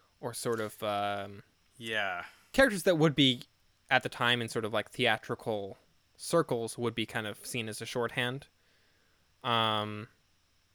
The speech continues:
Speaker 2: Yeah, there was this, like, moon lady who was maybe some kind of mythological
Speaker 1: there was,
Speaker 2: feature,
Speaker 1: yeah, there
Speaker 2: uh,
Speaker 1: was a moon
Speaker 2: figure, I think.
Speaker 1: goddess. Um,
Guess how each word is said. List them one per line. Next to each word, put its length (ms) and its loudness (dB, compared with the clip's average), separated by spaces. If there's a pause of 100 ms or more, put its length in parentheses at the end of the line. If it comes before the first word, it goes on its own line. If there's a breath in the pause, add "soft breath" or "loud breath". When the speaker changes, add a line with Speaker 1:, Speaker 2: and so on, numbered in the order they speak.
(220)
Speaker 2:
Yeah, 180 0
there 120 0
was 160 -4
this, 180 -2
like, 220 4
moon 460 -8
lady 460 -2
who 140 -8
was 220 -10
maybe 160 -8
some 320 -6
kind 220 2
of 240 -8 (240)
mythological 640 -4
Speaker 1:
there 120 8
was, 120 6
Speaker 2:
feature, 200 0
Speaker 1:
yeah, 180 8
there 100 8
Speaker 2:
uh, 20 8
Speaker 1:
was 100 4
a 40 4
moon 220 4
Speaker 2:
figure, 140 4
I 140 10
think. 140 6
Speaker 1:
goddess. 220 -8 (160)
Um, 480 2